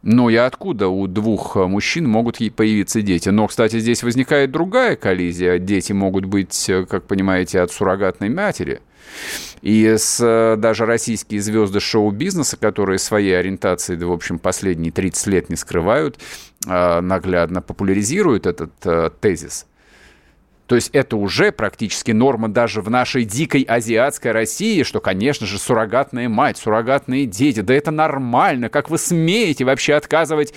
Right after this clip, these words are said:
людям в праве на то, чтобы завести детей? Кто вы такие? Вы фашисты, вы хуже Гитлера. Мы уже с этим смирились, с этим мало кто рискует спорить.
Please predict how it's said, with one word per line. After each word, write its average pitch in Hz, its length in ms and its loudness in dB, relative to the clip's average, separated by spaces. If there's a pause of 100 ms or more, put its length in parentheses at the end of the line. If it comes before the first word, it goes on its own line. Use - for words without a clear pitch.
(160)
людям 180 460 2
в - 80 -8
праве 190 680 2 (240)
на 156 320 2 (340)
то, 180 140 4
чтобы 147 180 -2
завести 139 380 0
детей? 147 260 2
Кто 214 220 2
вы 185 80 -2
такие? 175 340 0
Вы 156 80 4
фашисты, - 600 -4
вы 120 80 0
хуже 131 280 0
Гитлера. 104 480 -6 (840)
Мы 123 160 4
уже 117 240 2
с - 100 -4
этим 120 240 0
смирились, 139 540 0
с - 80 -2
этим 104 240 0
мало 107 320 4
кто - 180 -6
рискует 107 460 -4
спорить. - 500 -2